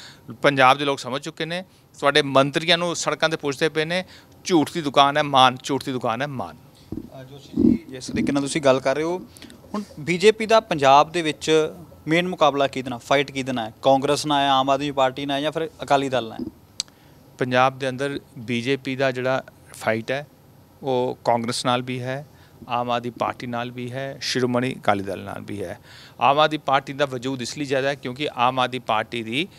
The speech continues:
Speaker 1: ਸਰਕਾਰ ਹੈ, ਠੀਕ ਹੈ? ਕਾਂਗਰਸ ਹੈ ਇਸ ਲਈ ਵੀ ਕਾਂਗਰਸ ਜਿਹੜਾ ਹੈ ਆਪਣੇ ਆਪ ਨੂੰ ਫਾਈਟਿੰਗ 'ਚ ਮੰਨਦਾ ਹੈ ਤੇ ਸ਼੍ਰੋਮਣੀ ਅਕਾਲੀ ਦਲ ਨੂੰ ਵੀ ਡਿਸਕਾਊਂਟ 'ਚ ਨਹੀਂ ਲੈਣਾ ਚਾਹੀਦਾ। ਭਾਰਤੀ ਜਨਤਾ ਪਾਰਟੀ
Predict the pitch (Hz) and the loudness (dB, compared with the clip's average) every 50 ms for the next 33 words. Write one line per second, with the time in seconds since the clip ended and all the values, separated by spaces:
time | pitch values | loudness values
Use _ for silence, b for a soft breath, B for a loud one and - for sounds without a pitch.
0 | b b b - - - 151 135 110 - 113 104 104 98 92 95 - - - - | b b b -8 -2 -2 -2 0 2 2 2 2 0 -4 -6 -12 -16 -20 -16 -8
1 | - 139 135 - 180 185 B B B B _ _ - 131 123 139 139 151 151 135 | -8 -6 -2 -2 -4 -4 B B B B _ _ 2 2 4 4 2 0 -2 0
2 | - 156 147 - - 156 151 151 151 160 165 - - 120 120 131 131 139 139 131 | 0 -2 -2 -2 -4 -6 -6 -4 -4 -6 -4 0 2 2 2 2 0 -2 -2 -2
3 | - - 117 120 127 151 156 - - 131 - - 135 131 123 131 143 151 - - | -2 0 2 2 2 2 0 -2 -4 -6 -6 -4 -2 -2 -2 -2 -4 -8 -6 -6
4 | 127 101 95 117 113 113 113 110 101 92 87 98 101 117 B B B B B - | -6 -6 -6 -8 -10 -10 -12 -12 -14 -12 -10 -10 -10 -10 B B B B B -4
5 | 180 - - 175 180 180 180 170 165 170 156 - 143 143 139 127 127 123 123 127 | -2 -2 -2 -2 -4 -4 -4 -6 -8 -4 0 0 0 0 0 -2 -2 -2 -2 -4
6 | 135 143 131 120 - - 117 117 123 117 - 127 120 113 110 113 117 - 120 120 | -6 -6 -8 -8 -6 -6 -6 -6 -6 -6 -6 -6 -6 -4 -4 -6 -6 -6 -4 -2
7 | 151 175 180 - - 131 101 107 - - 147 139 135 151 147 143 - - 147 147 | -2 -4 -2 0 0 0 0 0 -6 -10 -12 -4 0 0 0 0 0 0 0 0
8 | 151 - - 165 | 0 -2 -6 -6